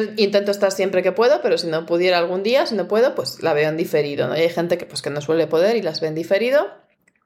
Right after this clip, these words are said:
Y aparte de esas dos clases vas a tener material extra que no es en directo, que vas a tener que trabajar tú por tu cuenta, como vi-,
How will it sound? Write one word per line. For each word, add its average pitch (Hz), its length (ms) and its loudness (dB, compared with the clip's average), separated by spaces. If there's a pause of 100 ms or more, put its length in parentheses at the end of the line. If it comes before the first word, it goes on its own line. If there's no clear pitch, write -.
(460)
Y 208 120 -2
aparte 180 320 0
de 170 80 6
esas 175 220 -4
dos 175 160 -2
clases 220 420 0
vas 180 160 -4
a - 60 -14
tener 175 320 0 (420)
material 190 580 2
extra 214 840 -2
que 180 120 -2
no 170 220 0
es 165 260 -2
en 170 80 -4
directo, 196 400 0
que 175 100 0
vas 151 220 -4
a 151 80 -4
tener 139 320 -4
que 135 440 -2
trabajar 147 400 -2
tú 151 120 -4
por 151 140 -4
tu 156 120 -6
cuenta, 220 640 2
como 147 240 -6
vi-, 165 220 -2